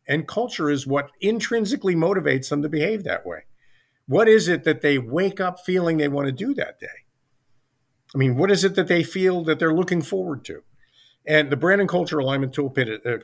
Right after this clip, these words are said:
toolkit is about aligning the fundamental motivators that drive the kinds of behaviors that achieve the purpose of a team, whatever that might be.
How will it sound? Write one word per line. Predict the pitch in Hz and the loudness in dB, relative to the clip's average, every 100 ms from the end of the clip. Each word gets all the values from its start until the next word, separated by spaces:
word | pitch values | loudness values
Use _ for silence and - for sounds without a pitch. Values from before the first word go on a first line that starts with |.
| - | -6
toolkit | 160 156 117 | -6 -2 -4
is | 107 | -4
about | 107 107 | -4 -2
aligning | 98 113 131 127 | -2 0 0 2
the | 110 101 98 | 0 0 0
fundamental | 143 165 156 151 | -2 -2 0 0
motivators | 139 117 117 113 110 110 113 | 0 0 0 0 0 -2 -6
that | 95 | -4
drive | 110 110 | -2 -2
the | 107 | -4
kinds | 113 107 | -6 -8
of | 104 | -6
behaviors | 143 185 170 147 139 135 | -2 -2 0 0 -2 0
that | 131 127 - _ - - - | 2 2 -2 _ -20 -20 -10
achieve | 123 - 165 160 139 | -6 -2 2 4 4
the | 135 | 0
purpose | 135 160 147 123 110 - | 0 2 2 0 -6 -8
of | 123 104 | -8 -4
a | 104 104 | -2 -2
team, | - 160 127 | -2 0 0
whatever | 113 104 104 101 | 0 -4 -4 -4
that | 90 82 | -4 -4
might | 78 - | -6 -10
be. | - | -16